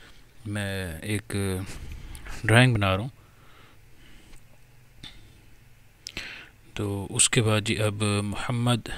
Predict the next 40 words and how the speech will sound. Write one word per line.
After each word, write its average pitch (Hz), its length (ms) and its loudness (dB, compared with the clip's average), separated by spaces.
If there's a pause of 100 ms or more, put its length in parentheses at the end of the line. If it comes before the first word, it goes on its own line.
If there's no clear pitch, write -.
(480)
का 101 80 -6
जो 104 100 -2
नाम 101 300 -2
है 107 120 -4
ये 101 220 -4 (480)
लिखेंगे 107 520 4
वाइट 104 460 0 (1500)
एक्रिलिक 123 500 0
कलर 113 240 0
का - 120 -2
है, 127 200 2
ये 131 280 2 (480)
पानी 104 260 0
मिक्स 107 240 -2
किया 101 240 -2
हुआ 104 120 -6
है 117 60 -8
इसमें, 123 300 -12 (1040)
इसके 117 260 -2
साथ 120 200 2
मैं 117 140 2
लिख 104 220 -4
रहा 123 100 -6
हूँ। 135 80 -8 (420)
और 113 360 -4
एंड 143 220 0
पे 147 80 -2
जो 135 100 -2
इसकी 131 220 -6
फाइनल 120 300 -2
पिक्चर - 360 0
आप 120 80 2
देखेंगे, 127 420 2
फाइनल 113 380 0
में 120 120 -2
जो 113 100 -2
है 107 140 -2
ना 113 140 -2
मोहम्मद 113 560 -4
जो 107 240 -2